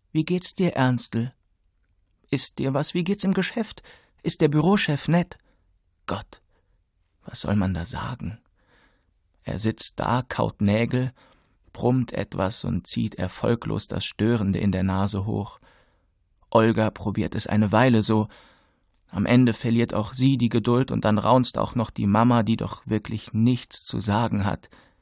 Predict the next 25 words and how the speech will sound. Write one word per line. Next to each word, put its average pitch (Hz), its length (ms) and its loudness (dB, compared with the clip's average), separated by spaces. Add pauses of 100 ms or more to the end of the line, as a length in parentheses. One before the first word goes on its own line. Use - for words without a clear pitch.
(320)
„Jö, 180 340 4 (460)
der - 120 -2
Bub, 170 440 2 (340)
er - 140 0
ist - 240 0
so 175 260 2 (140)
dumm.“ 123 420 4 (1600)
Manchmal 156 460 2
legt 165 240 0
er 151 80 4
sich 147 260 -2
einfach 147 340 2
auf - 180 -2
den 127 200 2
Tisch, 151 320 4
der 95 140 0
lange 104 240 6
Mensch, 113 380 4
und 110 240 0
bleibt 156 340 -2
da 110 100 2
liegen 156 420 2
bis 135 180 2
zum 127 200 0
Schlafengehen. 101 760 2